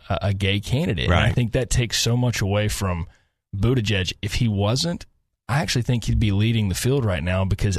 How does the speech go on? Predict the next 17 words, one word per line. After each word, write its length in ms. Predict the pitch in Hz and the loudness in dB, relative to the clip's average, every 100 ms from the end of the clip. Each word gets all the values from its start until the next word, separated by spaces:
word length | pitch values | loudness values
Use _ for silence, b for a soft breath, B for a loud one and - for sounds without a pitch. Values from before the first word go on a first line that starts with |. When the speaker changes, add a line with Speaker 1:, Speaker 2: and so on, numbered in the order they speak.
| - | -4
Speaker 1:
I 200 | 107 123 | -2 0
think 320 | 123 139 117 | 0 -2 -2
he 320 | - 139 143 104 | -2 0 0 0
and 140 | 98 | 0
Sanders 560 | - 131 135 117 95 87 | 0 0 2 0 0 -2
are 160 | 87 | -4
fighting 440 | - 113 113 110 104 | -2 0 0 0 -2
for 200 | 104 92 | -2 -2
that 220 | 87 - | -2 0
youth 340 | 98 120 - | 0 0 0
vote, 360 | - 71 65 - b b b b b - | -4 -4 -2 -6 b b b b b -2
uh, 360 | 95 92 87 80 - _ _ _ _ - | 0 2 0 -4 -8 _ _ _ _ -4
Warren 540 | 113 113 131 139 139 | 2 4 4 2 2
maybe 300 | 123 123 123 | 2 2 2
to 80 | 113 | 2
some 260 | 101 120 120 | 0 0 0
degree, 500 | 123 127 131 131 | 0 2 2 0